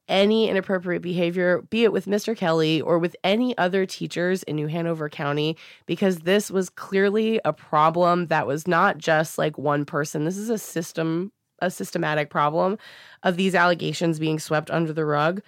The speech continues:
for decades, for decades. Um, initially, there, <laughs> the school, like, the football stadium at my high school,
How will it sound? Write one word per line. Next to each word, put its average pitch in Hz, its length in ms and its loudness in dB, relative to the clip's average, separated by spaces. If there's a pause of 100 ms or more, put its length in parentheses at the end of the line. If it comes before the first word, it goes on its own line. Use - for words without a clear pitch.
(240)
for 208 560 2 (320)
decades, - 720 -4
for 226 140 -2 (200)
decades. - 760 -2 (460)
Um, 185 380 4 (120)
initially, 220 960 4
there, 196 520 4 (300)
<laughs> - 320 -10
the 214 360 2
school, 226 880 2 (400)
like, 196 120 0
the 196 120 2
football 190 460 4
stadium 170 500 0
at 151 140 0
my 156 140 0
high 160 180 -2
school, 226 540 0